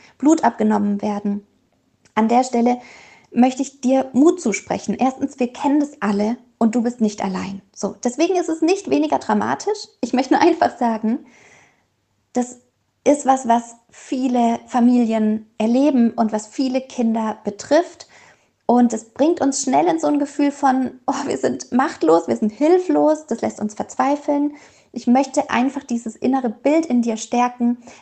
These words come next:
dass da viele Frauen sind, dass da viele Eltern sind, die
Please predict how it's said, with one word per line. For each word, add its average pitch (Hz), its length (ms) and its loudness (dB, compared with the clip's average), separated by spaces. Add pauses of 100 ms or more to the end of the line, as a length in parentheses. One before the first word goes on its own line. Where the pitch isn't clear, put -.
dass 226 160 -4
da 233 100 -2
viele 254 580 -2
Frauen 202 420 -2
sind, 180 260 -8
dass 208 100 -14
da 214 100 -6
viele 233 520 -6 (100)
Eltern 220 460 -2
sind, 196 260 -6 (800)
die 254 320 0